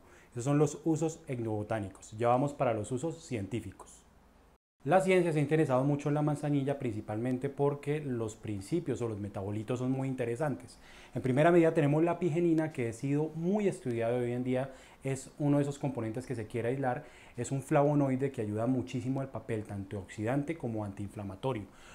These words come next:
Luego algunos terpenos que impli-, explican un poco su actividad antibiótica y sobre todo antiviral que puede llegar a causar, y el chamosuelo como un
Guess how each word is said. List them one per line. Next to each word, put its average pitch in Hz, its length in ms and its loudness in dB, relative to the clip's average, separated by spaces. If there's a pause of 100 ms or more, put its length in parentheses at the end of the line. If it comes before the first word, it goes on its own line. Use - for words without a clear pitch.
(160)
Luego 131 220 6
algunos 160 360 6
terpenos 160 480 2
que 127 100 -4
impli-, 123 420 -2
explican 135 440 -4
un 143 140 0
poco 143 340 -2
su 127 160 -2
actividad 104 640 -4 (320)
antibiótica 143 880 0 (260)
y 143 120 -2
sobre 110 260 -2
todo 113 500 0
antiviral 139 800 2
que 123 120 -8
puede 107 180 -4
llegar 107 240 -4
a 120 80 -6
causar, 143 420 0 (300)
y 196 280 2
el 143 100 2
chamosuelo 160 680 2
como 120 240 -2
un 123 360 -4